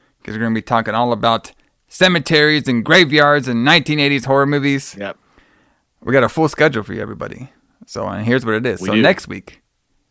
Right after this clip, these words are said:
Speaker 1: we're gonna be coming back here for Graveyard Disturbance.
Speaker 2: Yeah, Italian film.
Speaker 1: Italian film, brother, from one of our boys.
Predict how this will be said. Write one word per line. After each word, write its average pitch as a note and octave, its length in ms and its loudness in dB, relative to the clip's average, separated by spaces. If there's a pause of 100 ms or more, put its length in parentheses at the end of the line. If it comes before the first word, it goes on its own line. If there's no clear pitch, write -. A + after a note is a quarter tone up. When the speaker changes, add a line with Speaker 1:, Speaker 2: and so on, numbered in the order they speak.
(280)
Speaker 1:
we're A#2 140 -4
gonna A#2+ 160 0
be A2+ 100 -2
coming A2+ 300 -2
back A2+ 220 -2
here A#2 240 0
for G#2 520 -2 (760)
Graveyard D#3 760 4
Disturbance. C#3 720 0 (1300)
Speaker 2:
Yeah, A2+ 260 -2
Italian A2+ 380 -4
film. E2+ 280 -12 (140)
Speaker 1:
Italian D3 460 0
film, G2+ 260 -10
brother, G#2 460 -6
from A2 180 -6
one A2+ 100 -4
of A2 100 -4
our G#2+ 100 -2
boys. G#2+ 600 -2